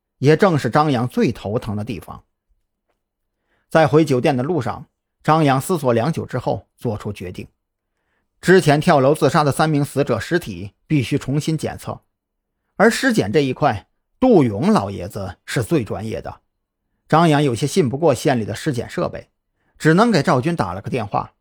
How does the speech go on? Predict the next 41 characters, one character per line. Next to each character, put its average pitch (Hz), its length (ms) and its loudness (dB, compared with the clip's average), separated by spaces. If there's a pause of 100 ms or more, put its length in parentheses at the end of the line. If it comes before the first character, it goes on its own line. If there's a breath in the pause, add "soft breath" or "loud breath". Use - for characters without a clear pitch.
(420)
看 170 180 4
他 170 140 4
能 165 160 2
不 175 80 0
能 165 100 2
说 170 220 2
服 127 120 -4
杜 170 200 2
勇 101 340 -6 (120)
来 117 180 0
一 165 80 2
趟 147 180 -2
岭 104 140 -6
山 147 180 -4
镇， 147 220 -4 (640)
或 185 180 4
者 185 80 6
想 139 240 2
办 185 160 2
法 107 360 -6 (140)
让 185 160 4
县 156 300 2
局 135 140 -2
那 175 160 2
边 131 320 -2 (160)
将 160 200 4
尸 170 200 0
体 135 120 -4
的 120 120 0
血 165 200 2
液 127 120 2
样 151 200 0
本 101 300 -10 (100)
送 143 220 0
去 107 140 -6
临 104 200 -6
海 107 220 -10
市。 - 260 -12 (1200)
电 170 160 4
话 143 200 4
里 123 320 -4